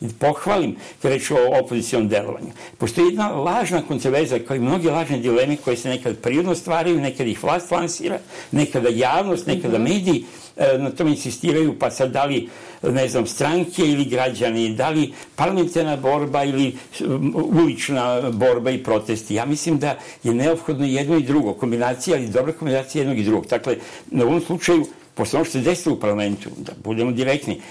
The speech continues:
Speaker 1: ja mislim da, iako uvek podržavam i uvek sam bio skeptičan prema tome, izađite, pa na uli-, i šta sad izađite, i onda se odrekneš neke kakve takve tribine, koja je Skupština, zarad čega? Ovaj, ali to je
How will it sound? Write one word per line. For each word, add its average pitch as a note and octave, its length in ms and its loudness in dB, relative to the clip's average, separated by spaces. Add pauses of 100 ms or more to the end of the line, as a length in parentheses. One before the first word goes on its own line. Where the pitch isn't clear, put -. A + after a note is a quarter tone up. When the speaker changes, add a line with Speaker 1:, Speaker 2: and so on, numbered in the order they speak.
(160)
Speaker 1:
ja D3+ 180 0
mislim E3+ 360 0
da, B2+ 160 0 (320)
iako B2+ 300 0
uvek G3+ 160 2
podržavam D3+ 540 0 (160)
i C#3+ 180 -2
uvek E3+ 280 -2
sam D#3+ 160 -2
bio E3+ 140 -2
skeptičan D3 560 -2
prema B2+ 220 -4
tome, B2+ 340 -2
izađite, A#2 680 0 (300)
pa A#2+ 120 2
na A#2 140 0
uli-, B2+ 240 0 (120)
i A#2 100 -6
šta C3+ 180 0
sad B2+ 180 -2
izađite, A#2 520 -2
i C3 80 0
onda C3 140 -4
se C#3 120 2
odrekneš B2 420 -2
neke B2 340 -2
kakve A2 380 -6
takve A2 380 -4
tribine, G#2 580 0 (300)
koja G#2+ 140 2
je G2 80 -2
Skupština, D3 540 -2 (260)
zarad C3+ 340 -2 (500)
čega? A2 320 0 (340)
Ovaj, B2+ 340 2 (240)
ali C3+ 260 -2
to E3 300 4
je C#3 120 -2